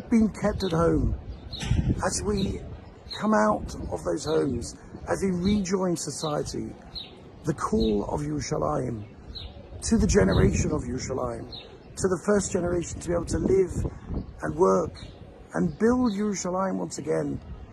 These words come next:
after two thousand years, is to look with a different perspective, to look oneself in the mirror, to be honest, to be real, to nurture the ability to look one's fellow in the eye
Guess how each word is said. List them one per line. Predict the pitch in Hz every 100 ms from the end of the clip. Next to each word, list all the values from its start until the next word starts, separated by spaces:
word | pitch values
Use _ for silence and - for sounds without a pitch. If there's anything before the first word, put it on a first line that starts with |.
| - - - 147
after | - 135 -
two | 196
thousand | 175 160 160 151 147
years, | 151 139 117 117 - - - - - - - -
is | 151
to | -
look | 170 190 202 - - - - - -
with | 151
a | 156
different | 165 170
perspective, | 156 - - 151 - 120 113 - - - - - - -
to | 190
look | 220
oneself | 208 190 - 196 196 170 180
in | 180
the |
mirror, | 170 175 170 139 120 - - -
to | 180
be | 208
honest, | 196 190 147 -
to |
be | 160
real, | 170 185 196 160 131 - - - - - - -
to | - 185
nurture | 214 202 202
the | 196
ability | 165 190 196 - 170
to | 165
look | 180 190
one's | 180 - -
fellow | - 208
in | 190
the | 180 -
eye | 85 82 73